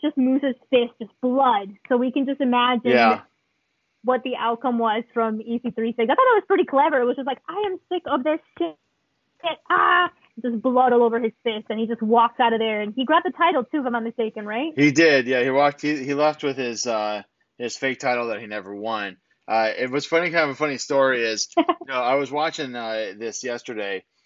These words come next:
Speaker 2: and I was sitting here, I was sitting at my desk, and I have the, a bigger monitor off to the side that I use for work, and, uh, you know, then I, I do my, my dual screens here with my laptop, and I set up my second screen. Uh, it,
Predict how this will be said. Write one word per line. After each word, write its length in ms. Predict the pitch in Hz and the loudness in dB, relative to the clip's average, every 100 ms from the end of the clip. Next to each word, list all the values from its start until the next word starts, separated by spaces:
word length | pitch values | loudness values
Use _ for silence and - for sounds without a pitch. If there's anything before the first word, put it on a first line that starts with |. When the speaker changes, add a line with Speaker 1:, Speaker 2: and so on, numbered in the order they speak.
| _ - | _ -8
Speaker 2:
and 520 | 117 117 113 110 110 _ _ | -4 -4 -4 -8 -16 _ _
I 140 | 131 | -2
was 140 | 131 120 | -2 0
sitting 220 | 135 123 | -2 -2
here, 200 | 120 117 | -2 0
I 60 | 113 | 0
was 100 | 107 | -2
sitting 180 | 123 113 | -6 -8
at 80 | |
my 100 | 113 | -8
desk, 440 | 104 107 107 101 - | -6 -4 -2 -6 -8
and 120 | 107 | -6
I 80 | 104 | -4
have 160 | 113 101 | -4 -4
the, 320 | 113 107 - | -4 -4 -8
a 80 | 98 | -14
bigger 260 | - 117 110 | -6 -4 -4
monitor 460 | 107 107 110 110 | -2 -2 -2 0
off 180 | 104 104 | 0 -2
to 80 | 117 | -6
the 80 | 104 | -8
side 300 | 107 101 101 | -4 -4 -4
that 80 | 98 | -6
I 40 | |
use 200 | 98 95 | -8 -12
for 160 | 107 101 | -8 -2
work, 320 | 104 101 - | -2 -2 -4
and, 140 | 92 _ _ _ _ | -6 _ _ _ _
uh, 540 | 98 101 95 90 76 - _ _ | 2 4 4 2 -2 -8 _ _
you 80 | 113 | -6
know, 180 | 107 104 | -4 -4
then 80 | 101 | -4
I, 200 | 101 92 - | -4 -6 -8
I 100 | 104 | -6
do 160 | 107 | -4
my, 180 | 101 101 98 | -4 -6 -6
my 120 | 101 | -6
dual 260 | 107 101 | -4 -4
screens 440 | 95 - 113 104 92 | -6 -4 -4 -2 -2
here 160 | 104 | -2
with 120 | 95 90 | -2 -2
my 120 | 95 | 0
laptop, 600 | 101 104 - 107 90 - _ - _ _ | 4 4 4 2 2 0 _ -20 _ _
and 540 | 113 110 107 107 101 - _ _ - | -2 0 2 -2 -6 -12 _ _ -4
I 120 | 117 | -2
set 220 | 120 147 143 | 2 4 4
up 160 | 135 | 2
my 140 | 135 120 | -2 0
second 340 | 139 127 117 | 0 0 -2
screen. 540 | - 127 117 113 110 107 | -6 -6 -4 -6 -8 -12
Uh, 280 | - 101 98 110 | -6 -4 -2 -2
it, 160 | 120 | -4